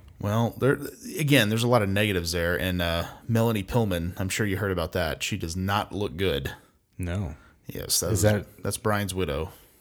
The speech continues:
Speaker 2: Okay.
Speaker 1: Yeah, does not look good. So I'll just leave it at that. But,
Speaker 2: Okay.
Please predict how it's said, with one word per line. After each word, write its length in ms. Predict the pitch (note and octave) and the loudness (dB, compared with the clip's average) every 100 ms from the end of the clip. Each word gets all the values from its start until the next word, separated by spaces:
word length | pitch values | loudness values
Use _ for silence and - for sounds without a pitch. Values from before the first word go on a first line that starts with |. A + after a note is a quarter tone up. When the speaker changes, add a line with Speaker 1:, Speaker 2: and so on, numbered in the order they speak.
| - | -6
Speaker 2:
Okay. 380 | F#2 F#2 E2 E2 - - - - - _ - - - - | -4 -4 -6 -6 -10 -20 -20 -20 -20 _ -20 -20 -20 -14
Speaker 1:
Yeah, 240 | E2 D2 - - - - - - | -4 -4 -4 -10 -20 -20 -20 -12
does 140 | F2+ | -8
not 140 | F#2 E2+ | -6 -6
look 140 | D#2+ | -6
good. 240 | - - - | -6 -6 -4
So 140 | - F2+ | -4 -2
I'll 120 | F#2+ | -2
just 100 | F#2+ | 0
leave 160 | F#2+ D2 | -2 -2
it 60 | |
at 80 | D2 | -6
that. 280 | C#2 A1 - | -6 -8 -8
But, 80 | F#2+ | -6
Speaker 2:
Okay. 240 | E2+ D2+ | -6 -6